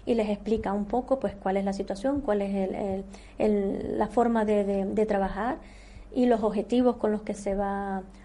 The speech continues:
a ir trabajando y a medida que se vayan consiguiendo se van avanzando. Ellos suelen ser muy partícipes también de la, de la terapia de, de sus hijos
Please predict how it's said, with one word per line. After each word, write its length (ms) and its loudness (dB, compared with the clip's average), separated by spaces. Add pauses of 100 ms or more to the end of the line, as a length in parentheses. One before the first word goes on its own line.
(120)
a 120 0
ir 140 2
trabajando 460 0
y 60 2
a 40 4
medida 240 4
que 100 -6
se 120 -4
vayan 220 0
consiguiendo 500 0
se 140 -6
van 160 -4
avanzando. 580 -4 (380)
Ellos 260 4
suelen 440 4
ser 180 2
muy 180 4
partícipes 640 -2
también 460 -2
de 100 0
la, 300 -2 (420)
de 140 4
la 140 4
terapia 440 2
de, 160 2
de 140 0
sus 240 -12
hijos 360 -2